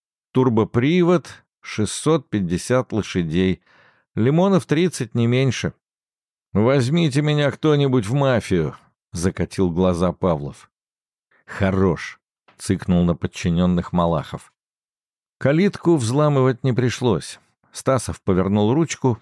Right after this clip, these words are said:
потянул на себя, она и открылась. А во дворе не очень молодые,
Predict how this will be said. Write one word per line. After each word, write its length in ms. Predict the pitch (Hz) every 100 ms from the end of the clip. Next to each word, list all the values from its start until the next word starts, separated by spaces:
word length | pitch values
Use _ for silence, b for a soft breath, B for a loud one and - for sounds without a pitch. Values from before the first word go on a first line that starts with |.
| _
потянул 440 | 101 - 107 104 95
на 140 | 101
себя, 460 | - 131 185 151 -
она 300 | - 156 185
и 20 |
открылась. 640 | 85 - 90 87 85 - - _ _ _ _ _ _ _ _ -
А 140 | 117
во 100 | 123
дворе 640 | 117 113 131 156 180 156 -
не 180 | 120 156
очень 340 | 131 - 104
молодые, 800 | 101 98 98 98 135 170 170 139